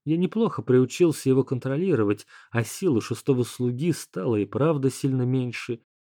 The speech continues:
Видеть все производство ему вот точно не нужно. Но,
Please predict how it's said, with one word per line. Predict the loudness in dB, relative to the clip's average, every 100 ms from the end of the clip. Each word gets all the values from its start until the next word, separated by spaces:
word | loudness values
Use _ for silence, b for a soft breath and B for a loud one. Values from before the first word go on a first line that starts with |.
| -10
Видеть | -4 6 6 8 4
все | 0 0 2
производство | 6 6 6 4 4 2 -6 -12 -12 -8
ему | -6 -4 -2 -2
вот | 0 -2 -4 -8 0
точно | 0 0 -6 -4 0
не | 2 2
нужно. | 0 -4 -8 -14 -16 -16
Но, | -18 -14 -12 -8 -4 -4